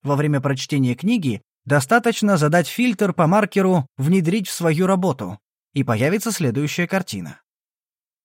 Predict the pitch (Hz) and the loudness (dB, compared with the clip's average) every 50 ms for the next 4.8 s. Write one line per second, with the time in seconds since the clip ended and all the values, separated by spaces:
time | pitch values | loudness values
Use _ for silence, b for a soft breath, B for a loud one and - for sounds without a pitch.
0 | _ _ _ _ _ _ - - - - - 247 254 233 190 220 208 214 - 180 | _ _ _ _ _ _ -20 -16 -6 0 2 4 4 4 2 2 2 2 2 2
1 | 190 190 - 214 214 214 190 - - - - 208 220 214 190 - - 165 143 131 | 2 2 2 2 2 2 0 0 -6 -2 2 2 4 4 2 0 -2 -2 -2 -2
2 | - 156 180 196 208 175 165 156 139 127 131 - - - - 185 190 175 160 170 | 0 2 2 2 2 2 2 2 2 2 0 -4 -6 -2 2 2 4 4 4 4
3 | 190 180 170 170 - 165 147 131 - 131 127 139 131 - 160 - 180 160 139 151 | 4 2 2 0 0 -2 -2 -2 -2 -2 -2 -2 -2 -2 -2 0 0 -2 0 -2
4 | 156 131 - 165 143 139 139 131 139 151 147 127 120 101 95 - | -4 -4 -4 -2 0 0 0 0 0 -2 -2 -2 -4 -6 -8 -10